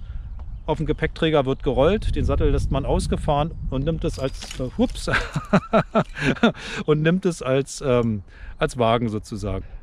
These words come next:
Ja, vielleicht kommt die Sonne ja noch mal ein kleines Stückchen raus. Es wäre schon schön. Ja, äh, ich habe auch vor, das Fahrrad, ähm, für kleinere Touren zu testen, erst einmal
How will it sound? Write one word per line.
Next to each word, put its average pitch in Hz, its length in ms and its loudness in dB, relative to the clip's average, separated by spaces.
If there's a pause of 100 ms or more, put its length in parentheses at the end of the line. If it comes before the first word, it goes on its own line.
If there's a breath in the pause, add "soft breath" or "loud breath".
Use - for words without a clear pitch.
(120)
Ja, - 260 -2
vielleicht 165 440 4
kommt 196 220 0
die 190 60 -2
Sonne 156 240 2
ja 180 100 2
noch 175 160 0
mal 214 180 4
ein 175 80 0
kleines 151 360 2
Stückchen 165 400 -4
raus. 127 380 0
Es 117 160 -8
wäre 175 260 2
schon 233 220 2
schön. 160 460 2 (720 loud breath)
Ja, 120 340 2 (200 loud breath)
äh, 151 220 4
ich - 160 -6
habe 175 240 4
auch 208 220 2
vor, 180 340 0
das 170 160 -4
Fahrrad, 151 640 0
ähm, 123 300 0
für 139 440 -2
kleinere 123 460 -2
Touren 233 360 2
zu 139 260 -6
testen, - 540 -6
erst 170 260 -4
einmal 139 480 -2